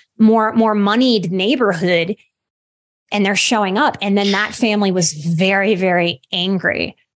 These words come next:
at me for sort of creating that chaos. And then the neighbors knew, and, and I don't think anything came of it. And so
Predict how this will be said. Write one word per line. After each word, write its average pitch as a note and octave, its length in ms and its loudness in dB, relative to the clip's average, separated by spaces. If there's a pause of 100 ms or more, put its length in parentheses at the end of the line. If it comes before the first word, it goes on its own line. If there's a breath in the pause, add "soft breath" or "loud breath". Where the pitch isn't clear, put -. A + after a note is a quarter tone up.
(180)
at D#3 200 -6
me F3 380 0
for F#3+ 160 -2
sort F#3+ 220 -2
of F#3 60 -8
creating F#3+ 520 -2
that F3+ 180 -4
chaos. G3 520 -2
And E3+ 140 -6
then F3 220 -4
the F3+ 100 0
neighbors G#3 480 0
knew, F3+ 380 -4
and, F#3 220 -4 (840 loud breath)
and F#3+ 180 -4
I F#3 60 -4
don't F#3+ 180 -6
think F#3+ 160 -2
anything F#3+ 380 -2
came C#4 300 2
of F#3 140 0
it. G2+ 220 -4
And F#3+ 160 -4
so F#3+ 300 -2